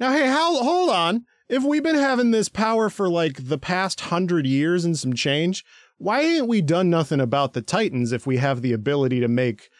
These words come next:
walls out of Titans? Why did you,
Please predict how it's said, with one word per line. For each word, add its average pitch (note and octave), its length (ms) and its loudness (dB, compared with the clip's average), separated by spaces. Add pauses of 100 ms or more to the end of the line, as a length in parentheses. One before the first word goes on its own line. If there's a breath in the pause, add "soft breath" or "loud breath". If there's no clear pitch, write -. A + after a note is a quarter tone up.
(320 soft breath)
walls B2 600 2
out A#2 180 2
of G2+ 140 -8
Titans? B2 580 -4
Why C3 180 0
did C3 160 0
you, A#2+ 200 0